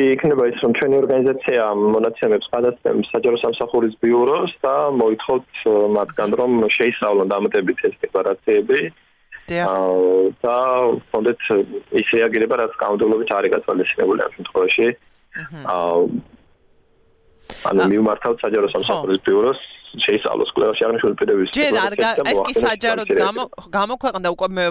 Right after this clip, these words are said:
Speaker 2: ო-, ორი რიცხვში გაასაჯაროვეთ
Speaker 1: დიახ.
Speaker 2: თქვენ ეს და
Speaker 1: დიახ.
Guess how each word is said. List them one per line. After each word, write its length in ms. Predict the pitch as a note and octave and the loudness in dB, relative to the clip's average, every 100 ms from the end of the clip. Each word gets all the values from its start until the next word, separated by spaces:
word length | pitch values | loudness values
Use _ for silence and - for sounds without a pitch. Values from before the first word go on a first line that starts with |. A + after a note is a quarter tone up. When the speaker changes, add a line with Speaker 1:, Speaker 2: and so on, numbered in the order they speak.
| D3 | -2
Speaker 2:
ო-, 340 | F3 - F#3 - | -4 -2 -2 0
ორი 260 | G3+ A3 | 0 0
რიცხვში 440 | G#3 G3+ - - G#3+ | -2 -6 -10 -8 -2
გაასაჯაროვეთ 800 | F#3 F#3 - F#3 F#3 E3+ A#2 | 0 0 -2 -2 -2 -4 -6
Speaker 1:
დიახ. 80 | A#2 | -12
Speaker 2:
თქვენ 180 | - E3 | -6 -4
ეს 140 | D3 - | -4 -4
და 100 | A3 | -2
Speaker 1:
დიახ. 140 | F#2 | -2